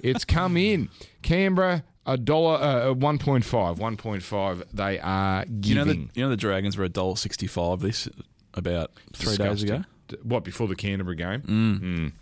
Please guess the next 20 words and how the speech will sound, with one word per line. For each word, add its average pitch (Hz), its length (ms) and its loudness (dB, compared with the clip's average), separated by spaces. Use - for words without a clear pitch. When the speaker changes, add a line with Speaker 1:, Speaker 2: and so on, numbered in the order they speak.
Speaker 2:
And 120 120 0
he, 135 280 0
for 127 160 0
a 123 40 2
long 127 160 2
time 123 220 0
after 120 280 0
it 101 40 2
as - 80 0
well, 98 160 2
they 131 60 2
were 135 60 2
favourites. 76 480 -4
Go 127 120 2
figure. 113 360 0
Speaker 1:
I 135 380 2
am 113 180 -2
buying 107 360 0
into 95 160 -2
Canberra. 85 520 -2